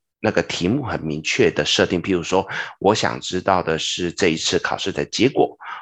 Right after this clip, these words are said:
或者是我想知道我跟他未来的发展状况，我只是单纯去讲到说我想问感情，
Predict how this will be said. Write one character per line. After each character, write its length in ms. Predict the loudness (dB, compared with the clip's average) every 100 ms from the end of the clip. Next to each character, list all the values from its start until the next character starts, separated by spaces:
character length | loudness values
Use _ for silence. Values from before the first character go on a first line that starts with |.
| -4
或 180 | 4 4
者 160 | 4
是 160 | 0 2
我 140 | 2
想 200 | 2 -2
知 140 | -4 -2
道 160 | 2
我 100 | 2
跟 160 | 2 -2
他 140 | 0
未 140 | 0 0
来 100 | -2
的 100 | -2
发 240 | 0 0
展 200 | 2 -2
状 180 | -2 -4
况， 260 | -2 -2 -2 -6 -10 -4
我 80 | 2
只 140 | 4 4
是 100 | 4
单 220 | 4 4
纯 120 | 0
去 120 | -2
讲 180 | -2 0
到 100 | 2
说 160 | 2 2
我 120 | 2
想 200 | 0 0
问 160 | -2 0
感 180 | -2 -4 -4
情， 320 | -4 -4